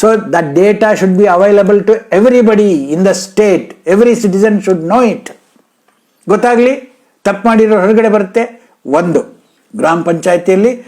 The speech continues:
ಹಳ್ಳಿ ಮಟ್ಟದಲ್ಲಿ ರೇಷನ್ ಕಾರ್ಡಿನ ಪಟ್ಟಿ ಅವೈಲಬಲ್ ಇರಬೇಕು, ಎಷ್ಟು ಜನ ಸದಸ್ಯರ ಅಂತ ಹೇಳಿ.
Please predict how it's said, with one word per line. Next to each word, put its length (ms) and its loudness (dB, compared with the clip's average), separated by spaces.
ಹಳ್ಳಿ 280 2
ಮಟ್ಟದಲ್ಲಿ 760 -2
ರೇಷನ್ 400 2
ಕಾರ್ಡಿನ 320 2
ಪಟ್ಟಿ 360 -2
ಅವೈಲಬಲ್ 580 2
ಇರಬೇಕು, 840 0
ಎಷ್ಟು 200 -4
ಜನ 160 0
ಸದಸ್ಯರ 520 0
ಅಂತ 160 -4
ಹೇಳಿ. 640 0